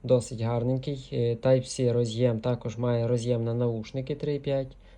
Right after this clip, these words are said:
На шістдесят чотири гігабайти, до речі, цей телефон йде. Е, по екрану серйозних коцок чи царапок немає, працює непогано телефон. М, зараз покажу інформацію. Е, повністю чистенький, немає ніяких аккаунтів, досить часто запитують. А нуль чотири,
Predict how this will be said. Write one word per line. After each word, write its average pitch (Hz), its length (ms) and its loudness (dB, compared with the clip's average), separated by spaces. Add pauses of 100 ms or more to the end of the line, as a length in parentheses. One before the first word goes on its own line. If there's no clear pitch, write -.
(100)
На 135 160 4
шістдесят 127 380 0
чотири 120 320 0
гігабайти, 117 580 0
до 139 120 0
речі, 139 280 -2
цей 143 160 -4
телефон 139 500 -4
йде. 143 280 -6 (1200)
Е, 117 200 -2
по 139 200 4
екрану 131 400 4
серйозних 120 520 6
коцок 123 340 2
чи 131 160 -2
царапок 120 580 -2
немає, 120 540 0
працює 127 460 -2
непогано 120 640 -2
телефон. 135 580 -4 (960)
М, 113 240 -4
зараз 117 260 0
покажу 117 400 -4
інформацію. 117 800 -4 (220)
Е, 113 160 0
повністю 127 500 2
чистенький, 117 580 -2
немає 120 320 0
ніяких 117 460 -4
аккаунтів, 123 680 -4
досить 131 280 -2
часто 131 340 -6
запитують. 131 560 -6
А 135 140 0
нуль 120 220 0
чотири, 120 720 -2